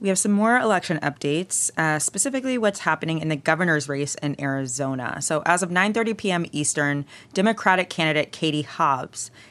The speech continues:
is in the lead over Republican candidate Kari Lake. Hobbs leads by about twenty-six thousand votes,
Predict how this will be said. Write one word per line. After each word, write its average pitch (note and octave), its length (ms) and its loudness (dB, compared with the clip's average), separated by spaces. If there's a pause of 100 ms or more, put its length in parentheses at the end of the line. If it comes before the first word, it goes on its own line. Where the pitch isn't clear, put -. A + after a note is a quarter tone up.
(120)
is F#3+ 100 0
in F#3+ 120 4
the F#3 80 4
lead A3 480 2
over F#3+ 200 2
Republican F#3+ 520 0
candidate D3+ 420 -2
Kari C#3 380 -2
Lake. D3+ 500 0 (400)
Hobbs G3 380 2
leads F3+ 240 2
by E3+ 100 4
about E3 320 2
twenty-six A3+ 640 0
thousand F3+ 480 2
votes, E3+ 540 -2